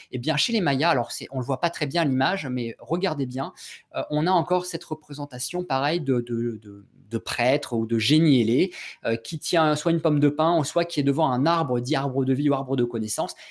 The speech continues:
Et c'est exactement la même histoire, le même ciment que tu trouves du côté de la Mésopotamie. Donc, il y a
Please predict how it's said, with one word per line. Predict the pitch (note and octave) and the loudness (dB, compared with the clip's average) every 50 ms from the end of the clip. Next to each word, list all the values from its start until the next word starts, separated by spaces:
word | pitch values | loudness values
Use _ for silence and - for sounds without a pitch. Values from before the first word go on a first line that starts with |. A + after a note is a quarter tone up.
| - - _ _ - | -20 -20 _ _ -6
Et | - | -2
c'est | D3 - - | -2 -2 -2
exactement | - - - D#3+ C#3+ - - E3 F#3+ G3+ | -4 -6 -6 -6 -6 -4 -2 0 2 2
la | F#3 D#3 B2 A#2+ | 2 2 0 0
même | C3+ E3 E3+ E3 | 0 0 0 2
histoire, | D3+ C#3 - - F3+ G3 F#3+ | 0 -2 -2 0 0 2 2
le | D#3+ A#2+ | 4 4
même | A#2+ D#3 D#3 E3+ | 4 2 2 0
ciment | - - - D#3+ F#3+ | -2 -4 -6 -6 -6
que | G3 - B2+ | -6 -8 -8
tu | A#2+ B2 A#2 | -8 -10 -10
trouves | - - G3 D#3+ C3 | -8 -8 -8 -8 -8
du | B2 | -8
côté | B2 - C3 B2 - F#3 | -6 -6 -4 -4 -2 -4
de | E3+ C3+ C3 | -2 -2 -2
la | B2 A#2+ A#2 | -2 -2 -2
Mésopotamie. | A#2 D3 D#3 C#3 - - C3 - E3+ G#3 G#3 C#3+ - - - - - - - _ | 0 0 0 0 -2 -2 -2 -4 -2 -2 -2 -4 -6 -10 -18 -18 -18 -20 -10 _
Donc, | - D3 D#3+ - - - | 0 0 0 2 2 2
il | G3+ | 4
y | |
a | A3 G#3+ | 4 4